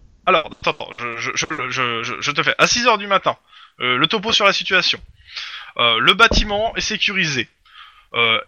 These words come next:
on n'a pas trouvé de, euh, d'agresseur. À part, euh, on a tr-, il y a cinq cadavres, un qui est le vigile, euh, quatre autres cadavres non identifiés mais, euh, armés,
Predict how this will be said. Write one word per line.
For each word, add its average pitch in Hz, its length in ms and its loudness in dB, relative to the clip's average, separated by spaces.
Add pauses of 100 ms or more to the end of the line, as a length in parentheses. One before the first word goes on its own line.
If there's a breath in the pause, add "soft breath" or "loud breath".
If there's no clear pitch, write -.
(100)
on 147 80 -4
n'a 127 120 2
pas 208 160 8
trouvé 190 520 2
de, 147 100 -4
euh, 113 1120 -2
d'agresseur. 131 600 2 (640)
À - 60 -4
part, 135 340 4
euh, 113 300 4
on 139 100 -6
a 139 120 4
tr-, 151 180 -6
il 156 60 -10
y 143 40 6
a 131 220 6
cinq 220 260 0
cadavres, 170 520 4
un 180 240 2
qui - 140 -8
est 135 40 -2
le 127 160 -8
vigile, 160 480 0 (480 loud breath)
euh, 123 260 2 (100)
quatre 269 240 2
autres 233 120 -8
cadavres 202 340 4
non 202 160 -4
identifiés 185 520 0
mais, 170 240 2
euh, 139 180 2
armés, 131 360 0